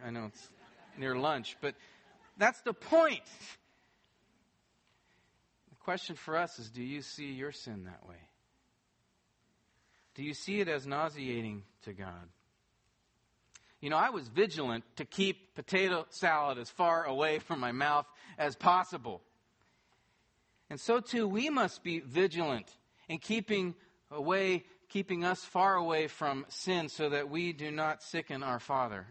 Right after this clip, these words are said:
Amen? Looking at verses nine and ten, Hosea seven, God tells them that they are oblivious to the effect of their sin, not only upon God, but also the consequences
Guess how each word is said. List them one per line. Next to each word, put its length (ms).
Amen? 420
Looking 320
at 80
verses 320
nine 240
and 100
ten, 400
Hosea 300
seven, 340
God 220
tells 320
them 160
that 160
they 220
are 140
oblivious 580
to 120
the 120
effect 400
of 120
their 320
sin, 480
not 160
only 460
upon 400
God, 420
but 140
also 320
the 80
consequences 880